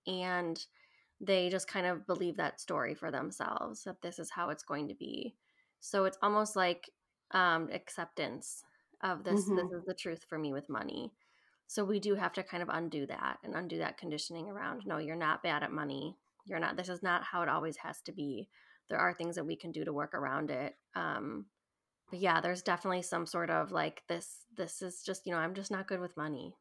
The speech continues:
Speaker 1: This is just how it is." And that's really, it's sad to see. It's also just very common for people, even
Speaker 2: Yeah.
Speaker 1: people who, who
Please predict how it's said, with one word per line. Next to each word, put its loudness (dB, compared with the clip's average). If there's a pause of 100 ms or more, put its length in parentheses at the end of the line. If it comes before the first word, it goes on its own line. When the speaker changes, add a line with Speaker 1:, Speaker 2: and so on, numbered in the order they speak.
(100)
Speaker 1:
This -4
is -4
just -6
how -2
it 0
is." -4 (580)
And 4
that's 8
really, 4 (520)
it's -2
sad 4
to 0
see. 4
It's 0
also 0 (120)
just -12
very -2
common -6 (140)
for -2
people, 0
even 4
Speaker 2:
Yeah. 2
Speaker 1:
people 2
who, 8 (180)
who 4